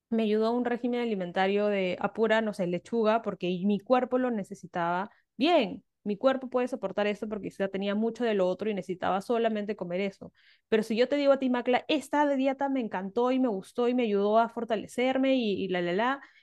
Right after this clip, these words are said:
y tú la tomas y al contrario, te sientes súper débil y te sientes muy mal, entonces sientes que ninguna dieta en el mundo te va a ayudar,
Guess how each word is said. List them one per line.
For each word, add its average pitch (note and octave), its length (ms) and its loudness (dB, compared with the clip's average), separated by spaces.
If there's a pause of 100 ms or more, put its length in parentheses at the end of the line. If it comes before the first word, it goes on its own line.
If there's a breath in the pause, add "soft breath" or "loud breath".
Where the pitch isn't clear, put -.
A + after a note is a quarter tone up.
(140 loud breath)
y G#3+ 120 -6
tú B3 140 2
la B3 160 6
tomas C4 420 2
y A3 60 -2
al F#3+ 80 -2
contrario, A#3 640 4
te G3+ 80 -6
sientes A3 260 -6
súper A3+ 280 0
débil C4+ 480 6
y A#3 60 -4
te - 60 -14
sientes G#3+ 240 -4
muy A#3+ 140 2
mal, B3 300 4
entonces G#3+ 280 -6
sientes B3+ 240 0
que G#3+ 120 -2
ninguna F4+ 560 4
dieta E4+ 260 0
en E4 60 -2
el C#4+ 60 0
mundo C4+ 200 0
te C4+ 80 -2
va A3+ 60 0
a - 20 0
ayudar, G#3 360 0